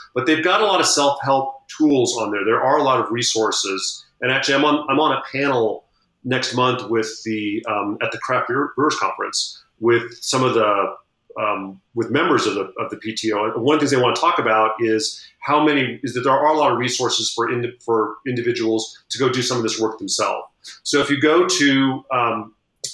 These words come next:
if you go, if you go to U S P T O dot gov slash trademark, there is a, um, there's a little green button in the upper right corner called Quick Links.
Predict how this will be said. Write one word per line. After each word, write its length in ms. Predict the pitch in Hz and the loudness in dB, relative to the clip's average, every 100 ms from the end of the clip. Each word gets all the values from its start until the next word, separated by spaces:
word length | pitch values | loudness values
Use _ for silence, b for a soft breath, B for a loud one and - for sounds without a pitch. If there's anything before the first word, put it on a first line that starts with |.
| - | -4
if 160 | - 127 | -4 -2
you 80 | |
go, 300 | 123 160 160 | 2 4 4
if 120 | 151 156 | 2 -2
you 120 | 147 | 0
go 100 | 175 | 2
to 80 | 147 | 2
U 180 | 143 | 2
S 160 | 156 156 | 0 0
P 120 | 151 | -6
T 180 | - 135 | -4 0
O 180 | 127 123 | 0 0
dot 280 | 123 120 - | 0 0 0
gov 180 | 117 | -2
slash 420 | 117 120 113 101 - | -2 -2 -2 -2 -4
trademark, 580 | 123 113 107 98 92 - - b b b - | -2 -2 -2 -2 -2 -4 -10 b b b -2
there 200 | 120 113 | 2 2
is 180 | 113 110 | 2 2
a, 400 | 107 107 107 110 | 2 2 0 -2
um, 240 | 107 107 | -4 -2
there's 120 | 117 | -2
a 40 | 120 | 0
little 220 | 151 131 | 2 2
green 240 | 127 120 113 | 0 -2 0
button 280 | 113 113 | -2 -2
in 80 | 104 | -4
the 100 | 104 | -4
upper 380 | 110 - 110 104 - - | -4 0 2 2 -2 -2
right 160 | 113 - | -2 -4
corner 240 | - 110 104 | -4 -2 -2
called 160 | - - - | -6 -10 -4
Quick 240 | 127 123 | -4 -4
Links. 640 | 107 98 - - - - | -6 -6 -4 -4 -4 -8